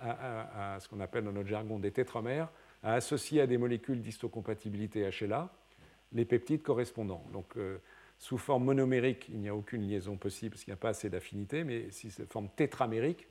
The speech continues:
d'où le nom de tétramère, quatre molécules H L A, avec le, le, le bon allèle H L A du, correspondant, euh, au, au génotype H L A de l'individu que l'on teste,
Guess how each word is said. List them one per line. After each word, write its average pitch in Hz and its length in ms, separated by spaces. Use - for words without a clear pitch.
d'où 104 80
le 101 100
nom 101 160
de 92 80
tétramère, 107 560
quatre 147 320
molécules 107 380
H 90 200
L 101 60
A, 160 160
avec 92 260
le, 87 160
le, 85 160
le 95 120
bon 120 280
allèle 110 260
H 107 240
L 107 80
A 110 160
du, 95 240
correspondant, 98 720
euh, - 540
au, 101 260
au 107 40
génotype 110 520
H 117 200
L 104 80
A 107 100
de 98 140
l'individu 95 520
que 92 120
l'on 87 100
teste, - 400